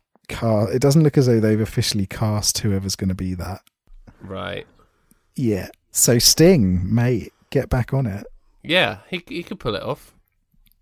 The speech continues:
Speaker 1: 'Cause I thought he's one of the Harkonnens, isn't he? The, the wrong 'uns.
Speaker 2: Yeah, he's a, he's a bad man.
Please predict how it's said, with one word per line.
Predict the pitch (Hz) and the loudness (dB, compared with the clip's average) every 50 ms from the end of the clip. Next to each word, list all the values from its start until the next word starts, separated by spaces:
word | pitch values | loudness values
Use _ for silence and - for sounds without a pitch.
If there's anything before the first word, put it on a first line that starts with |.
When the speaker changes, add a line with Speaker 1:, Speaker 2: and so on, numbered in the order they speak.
| _ _ _ - - | _ _ _ -16 -4
Speaker 1:
'Cause | - - 127 151 | 0 2 6 8
I | 170 185 | 8 8
thought | 170 - 185 160 - - - | 8 8 6 6 6 2 2
he's | 131 143 147 135 | 4 4 6 6
one | 127 147 143 | 6 6 6
of | 135 120 | 4 2
the | - 104 | 2 -2
Harkonnens, | - - 127 117 - - - 165 156 120 90 87 92 90 - - | 0 0 0 0 0 2 4 4 4 4 2 0 0 0 0 -2
isn't | 104 - - 95 | -2 -2 -2 -2
he? | 90 85 | -2 -2
The, | 90 92 98 95 92 | -4 -4 -4 -6 -4
the | - 98 98 | -2 -2 0
wrong | 104 107 107 107 98 | 2 2 2 2 2
'uns. | 95 87 85 85 82 - - - - - _ _ - - - - | 0 0 0 -2 -2 -4 -6 -6 -8 -12 _ _ -14 -14 -12 -10
Speaker 2:
Yeah, | 110 104 101 98 98 98 101 | -10 -10 -8 -10 -12 -14 -12
he's | 107 113 104 113 | -14 -12 -10 -10
a, | |
he's | 110 117 120 117 | -10 -8 -8 -8
a | 117 113 | -8 -4
bad | - 135 123 117 107 113 | -2 0 0 0 -2 -4
man. | 110 107 101 98 98 90 | -4 -6 -4 -6 -8 -12